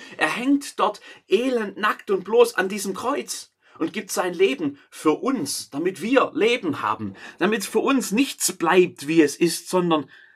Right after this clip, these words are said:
dass uns Leben blüht und Gemeinschaft mit Gott. Abendmahl. Wer würde dem nicht die Tür aufmachen wollen?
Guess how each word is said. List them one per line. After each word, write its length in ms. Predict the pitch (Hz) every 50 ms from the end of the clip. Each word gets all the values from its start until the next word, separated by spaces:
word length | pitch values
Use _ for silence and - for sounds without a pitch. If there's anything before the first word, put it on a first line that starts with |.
| _ _ -
dass 220 | - 117 117 -
uns 340 | - 127 117 113 - - - -
Leben 460 | 110 117 127 160 185 185 170 165 160
blüht 380 | 131 123 120 117 110 101 - 110
und 240 | 92 92 - -
Gemeinschaft 600 | - 120 113 113 123 160 190 190 185 143 117 - -
mit 160 | 113 104 -
Gott. 360 | - - - 175 - - - _ _ _ _ _ _ _ _ _ _ _
Abendmahl. 840 | - - 151 165 165 - 165 - - 101 110 98 95 90 90 92 101 - _ _ _ _ _ _ _ _ _ _ _ _ _ _ _ _ _ _ _ - _ -
Wer 280 | 98 120 135 160 156
würde 280 | 156 151 - - 123 117
dem 460 | - - 147 151 180 185 175 139 123 _ _ _ _ _ _ -
nicht 340 | 143 180 269 - - - -
die 100 | 247 -
Tür 280 | - - 226 208 -
aufmachen 540 | - 117 117 - 120 104 - - 104 92 92
wollen? 340 | 92 90 87 87 85 82